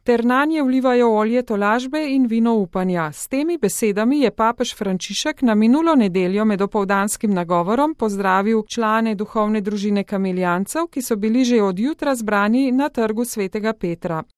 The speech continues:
Včerajšnji večer pa je v sklopu slavi vsekakor predstavljal pomemben mejnik v kamiljanskem jubilejnem letu. Predsednik Papeškega sveta za pastoralo zdravja, nadškof Zigmund Zimovski,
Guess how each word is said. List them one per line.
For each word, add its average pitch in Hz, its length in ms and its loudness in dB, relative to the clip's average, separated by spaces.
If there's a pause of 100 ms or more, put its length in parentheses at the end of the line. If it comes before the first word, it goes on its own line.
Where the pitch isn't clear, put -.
(200)
Včerajšnji 320 640 0
večer 208 540 -2
pa 247 100 -2
je 277 120 2
v 285 60 -2
sklopu 330 420 0
slavi 226 460 0
vsekakor 285 520 -8
predstavljal 240 680 -4
pomemben 247 520 -4
mejnik 214 440 -2
v 254 60 -6
kamiljanskem 220 760 -4
jubilejnem 226 600 -2
letu. 165 460 -4
Predsednik 302 600 -6
Papeškega 233 640 -4
sveta 240 400 -4
za 190 120 -6
pastoralo 190 600 -4
zdravja, 196 560 0
nadškof 226 540 -2
Zigmund 214 480 0
Zimovski, 185 640 0